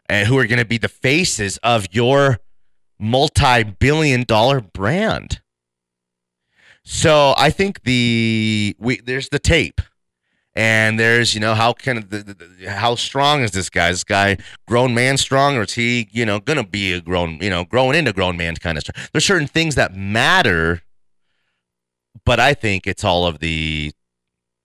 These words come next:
head shrinking, the get him on the, you know, what do you see here on this board with this play here? What would you do here? How would you react here? And then, you know, again, it would be for me is, like I said, I'd have the best team of,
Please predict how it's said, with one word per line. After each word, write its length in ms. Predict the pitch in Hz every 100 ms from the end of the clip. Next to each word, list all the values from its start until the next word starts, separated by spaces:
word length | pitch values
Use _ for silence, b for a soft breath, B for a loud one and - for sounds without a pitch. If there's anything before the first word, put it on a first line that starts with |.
| _ _ _
head 300 | - 101 98
shrinking, 720 | - 95 92 - 87 85 85
the 420 | 82 82 80 80 - _
get 120 | 101
him 120 | 98
on 220 | 92 90 90
the, 200 | 85 80 B B
you 60 | 107
know, 80 | 95
what 140 | 101
do 80 | 107
you 80 | 101
see 260 | - 117
here 220 | 104 104 98
on 120 | 95
this 120 | 90
board 320 | - 92 98
with 140 | 90 -
this 160 | 85
play 320 | - 104 101
here? 180 | 98 92
What 140 | 95 90
would 180 | 95
you 120 | 90 90 -
do 160 | 92
here? 200 | 87 95
How 140 | 92 98
would 140 | 95
you 100 | 87
react 440 | 85 87 85 85 -
here? 340 | 90 82 80 B B B
And 160 | 90 87
then, 220 | 92 87
you 100 | 123
know, 160 | 82 82
again, 300 | 101 107 104
it 120 | 127
would 200 | 131 123
be 120 | 98
for 140 | 123 107
me 300 | 107 139 151 _ _ -
is, 240 | 104 95
like 160 | 104 113
I 120 | 120
said, 180 | 147 117
I'd 140 | 117
have 200 | 131 120
the 100 | 101
best 460 | - 113 127 - -
team 500 | - 117 127 143 127 _ _ _ -
of, 580 | 110 107 104 101 87